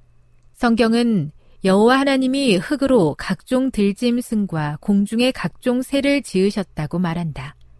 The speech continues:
또한 하나님께서는 땅의 흙으로 사람을 지으셨다.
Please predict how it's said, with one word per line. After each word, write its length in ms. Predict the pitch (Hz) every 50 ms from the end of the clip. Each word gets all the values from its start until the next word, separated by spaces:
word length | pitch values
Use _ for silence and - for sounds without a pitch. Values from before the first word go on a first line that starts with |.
| _ _ _ - - - - _ - - - -
또한 220 | 196 185 185 196
하나님께서는 880 | 208 202 202 208 208 208 - 208 202 - 202 185 190 208 220 226 226 214 - - - - - - -
땅의 360 | - 226 226 240 247 254 269
흙으로 540 | 240 269 220 - 240 226 220 190 147 127 -
사람을 640 | - - - 220 208 214 208 214 233 247 254 254 247
지으셨다. 720 | - - 202 202 214 - 220 202 - - - - - -